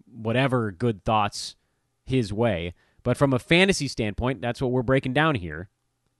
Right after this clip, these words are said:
Put the reality stuff aside for a minute. That's, it's sad we're not, not here to talk about it, and generally I think we like to consider ourselves more of a break for the brain on this <laughs> show right now.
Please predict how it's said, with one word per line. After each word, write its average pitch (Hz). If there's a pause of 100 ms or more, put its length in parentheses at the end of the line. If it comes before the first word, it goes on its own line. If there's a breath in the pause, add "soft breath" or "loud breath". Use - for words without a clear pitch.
(240)
Put 139
the 156
reality 156
stuff 143
aside 156
for 147
a 123
minute. 117
That's, - (1000)
it's -
sad 160
we're 135
not, 143
not 139
here 147
to 131
talk 131
about 160
it, 196
and 107
generally 139
I 131
think 123
we 127
like 123
to 127 (220)
consider 135
ourselves 120
more 123
of 113
a 107
break 139 (500)
for 127
the 113
brain 95
on 117
this 117
<laughs> -
show 123
right 104
now. 98